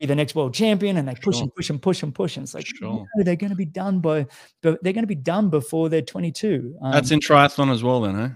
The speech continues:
Speaker 1: Oh, mate, it's
Speaker 2: Fucking crazy
Speaker 1: it's
Speaker 2: parents, man.
Speaker 1: unbelievable. It's, and look, now I'm a parent of a one and three-year-old, and of course I think my kids are the greatest in everything they do. You know, I get,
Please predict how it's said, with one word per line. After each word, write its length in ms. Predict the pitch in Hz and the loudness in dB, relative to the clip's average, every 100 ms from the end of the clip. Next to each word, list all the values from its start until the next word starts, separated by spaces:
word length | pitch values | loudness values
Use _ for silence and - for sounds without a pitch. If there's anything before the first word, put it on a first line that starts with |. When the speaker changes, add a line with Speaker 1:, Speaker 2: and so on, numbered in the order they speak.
| - - | -12 -8
Speaker 1:
Oh, 160 | 120 - | -8 -8
mate, 140 | 87 - | -18 -18
it's 140 | - - | -20 -20
Speaker 2:
Fucking 320 | - - 98 | -20 -20 -18
crazy 360 | - 110 110 107 - | -12 -10 -10 -12 -12
Speaker 1:
it's 100 | 107 | -10
Speaker 2:
parents, 140 | 98 | -4
man. 60 | 151 143 | -2 2
Speaker 1:
unbelievable. 560 | 135 131 127 123 - - | 2 2 0 -4 -6 -6
It's, 200 | 139 - | -8 -8
and 200 | 190 175 | 0 2
look, 140 | 143 | 2
now 340 | 143 143 143 123 | 0 -2 0 0
I'm 100 | 127 | -2
a 60 | |
parent 320 | 117 131 127 127 | -2 -2 -2 -2
of 60 | |
a 40 | 120 | -2
one 180 | 127 120 | 0 -2
and 80 | 117 | -4
three-year-old, 400 | 143 135 147 139 | -2 0 0 -2
and 60 | |
of 120 | 135 - | -4 -4
course 200 | 139 - | -4 -4
I 80 | 104 | -6
think 180 | - | -10
my 140 | 113 107 | -12 -14
kids 260 | - 117 | -12 -10
are 60 | 117 | -8
the 120 | 113 | -8
greatest 400 | 110 113 113 - | -6 -6 -4 -8
in 80 | 123 | -10
everything 300 | 113 117 127 | -8 -8 -6
they 80 | 117 | -8
do. 140 | 107 - | -8 0
You 100 | 151 | 4
know, 100 | 147 | 6
I 80 | 151 | 6
get, 180 | 185 | 6